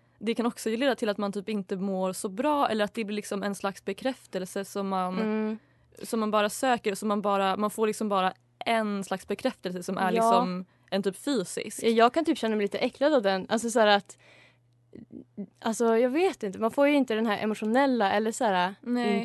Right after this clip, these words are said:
Speaker 2: intell-, intellektuella bekräftelsen
Speaker 1: Mm.
Speaker 2: eller liksom relationen. Allt blir så här kroppsligt typ,
Speaker 1: Mm.
Speaker 2: fysiskt. Det, det känns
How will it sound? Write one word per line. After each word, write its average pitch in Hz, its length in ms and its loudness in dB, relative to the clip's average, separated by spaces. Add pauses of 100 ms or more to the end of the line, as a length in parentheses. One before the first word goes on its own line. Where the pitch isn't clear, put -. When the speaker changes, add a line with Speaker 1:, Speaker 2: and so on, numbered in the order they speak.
(160)
Speaker 2:
intell-, 190 500 -4 (100)
intellektuella 208 920 0
bekräftelsen 185 800 -4 (360)
Speaker 1:
Mm. 226 200 -2
Speaker 2:
eller 196 200 0
liksom 185 240 -6
relationen. 190 440 -4
Allt 233 260 0
blir 180 160 -2
så 180 120 -4
här 165 160 0
kroppsligt - 800 -4
typ, - 380 -6
Speaker 1:
Mm. 240 160 2
Speaker 2:
fysiskt. 233 320 -2
Det, 240 120 6 (140)
det 226 240 2
känns - 420 -2